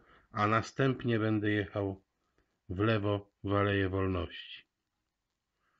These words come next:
Mam tylko znak ustąp, czyli nie ma tutaj obowiązku zatrzymania. Mam wolną drogę, więc wyjeżdżam.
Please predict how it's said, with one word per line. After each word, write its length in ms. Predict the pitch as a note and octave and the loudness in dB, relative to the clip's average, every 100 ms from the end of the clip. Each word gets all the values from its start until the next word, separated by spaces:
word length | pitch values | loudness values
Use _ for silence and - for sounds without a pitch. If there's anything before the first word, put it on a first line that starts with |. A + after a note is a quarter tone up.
| _ _ _ _ _ _ _ _ _ _ | _ _ _ _ _ _ _ _ _ _
Mam 160 | G2 F#2+ | -6 -4
tylko 340 | - G#2+ G2+ | -4 -4 -4
znak 240 | F2 F2+ F2+ | -4 -6 -4
ustąp, 460 | B2 - - G2+ F#2 | -4 -4 -4 -4 -4
czyli 180 | F#2+ | -4
nie 140 | F#2+ G#2 | -2 0
ma 140 | G2 | -2
tutaj 320 | F2+ - F#2+ | -4 -6 -4
obowiązku 840 | G2+ F2+ F2+ F2+ G#2 F#2+ - F2+ - _ _ _ - | -4 -6 -6 -4 -4 -6 -8 -8 -10 _ _ _ -8
zatrzymania. 1080 | F#2 G#2+ - - F2+ G2+ A#2 A2 G#2 G#2 - _ _ _ _ _ _ _ _ _ _ _ _ _ _ _ _ _ _ _ _ _ _ _ _ _ _ | -4 -4 -4 -4 -2 0 0 0 -2 -4 -12 _ _ _ _ _ _ _ _ _ _ _ _ _ _ _ _ _ _ _ _ _ _ _ _ _ _
Mam 220 | F#2+ F#2 | -6 -4
wolną 400 | F#2 F#2+ F#2 F2+ | -2 -2 -2 -2
drogę, 340 | F2 G2 F2+ E2+ | -2 -2 -2 -2
więc 260 | F#2 F2 | -4 -4
wyjeżdżam. 840 | E2 F2 F2+ E2 E2+ G2+ A#2 C3 | -6 -4 -4 -6 -6 -4 -2 -2